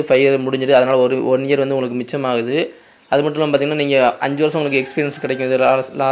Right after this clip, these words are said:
ரிலேட்டடாக பார்த்தீங்கன்னா அஞ்சு வருஷம் எக்ஸ்பீரியன்-, experience கிடைக்கும். இதுல வந்து three years படிக்கனால உங்களுக்கு ஷார்ட்டாக முடிகிற மாதிரி தெரியும். ஆனா சப்ஜெக்ட்டும் உங்களுக்கு வந்து இதுல three year course படிக்கும்போது first இயர்லேருந்து உங்களுக்கு வந்து ஃபுல்லா லா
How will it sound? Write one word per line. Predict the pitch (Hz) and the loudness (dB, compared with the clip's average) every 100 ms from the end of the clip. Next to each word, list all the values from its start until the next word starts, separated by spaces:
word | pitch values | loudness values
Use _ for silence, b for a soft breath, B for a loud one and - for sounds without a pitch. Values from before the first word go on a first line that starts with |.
| 131 | 0
ரிலேட்டடாக | 131 135 139 | 0 0 0
பார்த்தீங்கன்னா | 131 131 135 | -2 -4 -6
அஞ்சு | 127 | -6
வருஷம் | 127 131 | -6 -8
எக்ஸ்பீரியன்-, | 120 131 131 - 139 | -8 -10 -12 -10 -10
experience | 123 139 135 131 - | -10 -12 -14 -10 -6
கிடைக்கும். | 120 131 208 - B B B B | -4 -4 -6 -8 B B B B
இதுல | 160 | 2
வந்து | 160 160 | 2 4
three | 175 | 6
years | 175 170 | 6 4
படிக்கனால | 156 147 156 160 | 0 0 2 2
உங்களுக்கு | 147 143 139 147 | 0 -2 -2 2
ஷார்ட்டாக | 139 139 139 | 2 2 0
முடிகிற | 139 135 139 | 0 -2 -2
மாதிரி | 139 135 | -2 -2
தெரியும். | 131 143 - B B B | -4 -4 -6 B B B
ஆனா | 151 151 | -2 2
சப்ஜெக்ட்டும் | - 143 156 165 | 0 0 -2 -2
உங்களுக்கு | 151 147 143 | -2 -2 -4
வந்து | 143 156 139 120 117 - _ _ - - - 147 | -2 0 0 -2 -8 -12 _ _ -14 -12 -4 0
இதுல | 151 147 143 | 4 4 2
three | 175 175 | 4 4
year | 160 | 4
course | 156 147 | -2 -2
படிக்கும்போது | 143 160 156 | 0 0 2
first | 143 143 | 2 2
இயர்லேருந்து | 165 151 151 160 | -2 -2 -2 -2
உங்களுக்கு | 151 139 | 0 -2
வந்து | 139 147 | -4 -4
ஃபுல்லா | 151 143 | 0 4
லா | 139 | 4